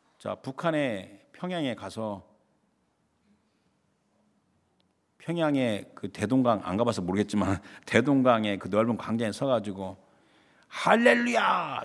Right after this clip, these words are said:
주 너희 하나님을 찬양하라" 외치면 어떻게 될 것 같습니까? 뭐, 그건 여러분 각자 상상에 맡기고,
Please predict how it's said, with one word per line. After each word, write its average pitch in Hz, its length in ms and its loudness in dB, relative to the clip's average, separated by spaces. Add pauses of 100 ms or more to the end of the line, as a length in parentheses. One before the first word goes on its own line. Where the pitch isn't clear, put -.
주 233 500 2
너희 190 240 8
하나님을 233 380 4
찬양하라" 208 840 2
외치면 151 320 2
어떻게 139 160 -2
될 139 80 0
것 - 60 -8
같습니까? 98 540 -2 (1800)
뭐, 104 180 -4
그건 131 440 0 (140)
여러분 123 280 0
각자 - 280 -6
상상에 170 460 -2
맡기고, 98 540 -6